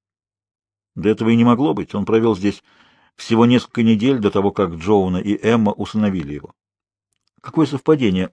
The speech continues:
Уже через несколько часов после того, как его нашли на пороге, Стивенсы оказались здесь, чтобы усыновить мальчика. Примерно за шесть недель до этого Соединённые Штаты вступили в войну,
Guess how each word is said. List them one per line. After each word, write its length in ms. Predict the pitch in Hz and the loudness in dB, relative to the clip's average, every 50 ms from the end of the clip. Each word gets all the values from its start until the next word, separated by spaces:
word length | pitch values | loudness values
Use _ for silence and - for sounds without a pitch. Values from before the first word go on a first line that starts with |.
| _ - | _ -6
Уже 360 | - 120 110 131 160 175 170 | -4 -2 0 2 2 0 0
через 360 | - - - 151 147 147 127 | -2 0 2 4 4 4 2
несколько 400 | 127 147 170 147 - - - - | 2 0 0 -2 -2 -6 -12 -12
часов 500 | - - 143 - - - 98 80 - _ _ _ _ _ _ _ _ _ _ _ _ _ _ _ | -8 -8 -8 -6 -2 -2 -2 -2 -4 _ _ _ _ _ _ _ _ _ _ _ _ _ _ _
после 300 | - 139 135 - 131 123 | 0 0 2 2 2 2
того, 240 | - 139 135 127 - | 4 4 4 4 2
как 160 | - 107 - | 0 0 0
его 180 | 101 117 117 120 | 0 2 2 4
нашли 320 | 120 127 - - 127 113 | 4 2 2 0 -2 -2
на 140 | 95 95 87 | -2 0 0
пороге, 460 | - 117 131 175 190 147 95 78 - _ _ _ _ _ _ _ _ _ _ _ | 2 2 2 2 0 -2 -4 -12 -18 _ _ _ _ _ _ _ _ _ _ _
Стивенсы 680 | - - - - - 160 208 220 214 202 175 - - | -18 -18 -12 -4 0 2 4 4 4 2 2 2 0
оказались 500 | 165 151 - 165 151 170 180 165 156 131 | 0 2 2 2 2 4 4 2 2 0
здесь, 280 | 110 101 104 139 208 202 | -2 -4 -4 -4 -2 -2
чтобы 280 | - - 131 120 135 | -2 -2 -2 0 0
усыновить 400 | 131 - 139 135 135 160 165 - | -2 -2 0 0 0 0 -2 -2
мальчика. 440 | 135 110 90 - - - - - - _ _ _ _ _ _ _ _ _ _ _ _ _ _ _ _ _ _ _ _ _ _ _ _ - | -2 -2 -2 -4 -8 -18 -20 -20 -20 _ _ _ _ _ _ _ _ _ _ _ _ _ _ _ _ _ _ _ _ _ _ _ _ 0
Примерно 460 | 113 123 135 151 151 143 135 131 113 | 2 4 4 4 4 4 4 4 4
за 100 | 127 135 | 4 2
шесть 260 | - - 151 - - | 4 4 2 2 2
недель 300 | 143 135 120 131 131 117 | -2 0 0 0 2 4
до 80 | 110 123 | 4 4
этого 400 | 135 151 151 147 131 131 127 - | 4 4 4 2 2 2 0 0
Соединённые 560 | - - 117 113 113 123 127 123 117 113 107 | 0 0 0 2 2 2 2 2 2 2 2
Штаты 260 | - - 123 117 110 | 2 2 2 2 0
вступили 380 | - - - 110 - 117 113 113 | -4 -8 -8 -6 -2 -2 0 0
в 80 | 101 | 2
войну, 380 | 104 117 131 147 156 123 - | 2 2 2 2 0 -2 -4